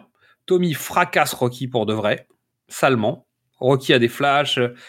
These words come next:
Alors pendant tout le film, on nous a pas parlé de, de son côté cérébral, pas trop, quoi. Vaguement. Et là, d'un coup, bam, ça revient avec des flashs. Euh, il voit Drago, euh, il voit Mickey. Mickey qui lui crie dessus en lui disant : « T'es qu'une merde, vas-y, lève-toi, bordel. »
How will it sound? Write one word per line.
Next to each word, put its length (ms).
Alors 140
pendant 200
tout 120
le 40
film, 200
on 80
nous 240
a 100
pas 80
parlé 280
de, 640
de 140
son 180
côté 200
cérébral, 420
pas 100
trop, 200
quoi. 260
Vaguement. 400
Et 80
là, 100
d'un 140
coup, 100
bam, 240
ça 140
revient 500
avec 180
des 100
flashs. 560
Euh, 160
il 100
voit 140
Drago, 720
euh, 60
il 80
voit 120
Mickey. 560
Mickey 280
qui 120
lui 80
crie 160
dessus 200
en 80
lui 80
disant : « 180
T'es 160
qu'une 220
merde, 320
vas-y, 240
lève-toi, 360
bordel. » 340